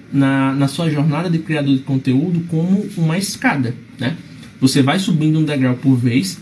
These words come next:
e quanto mais alto você sobe, mais você se desafia. E quanto mais você se desafia,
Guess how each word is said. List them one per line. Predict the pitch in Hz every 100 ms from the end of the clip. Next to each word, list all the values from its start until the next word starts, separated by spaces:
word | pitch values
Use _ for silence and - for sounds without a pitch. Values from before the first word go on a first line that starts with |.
| - - -
e | 139
quanto | - 160 156
mais | 131 139 285 214 139
alto | 135 151 151 131
você | 131 131
sobe, | 123 - 147 175 131 -
mais | 143 143 160 190
você | 180 180 170 156
se | -
desafia. | 143 147 185 185 - 160 139 120 - - - -
E | 131
quanto | 127 160 165
mais | 143 156 214
você | 202 190 160
se | 151
desafia, | 135 120 135 131 - 123 127 165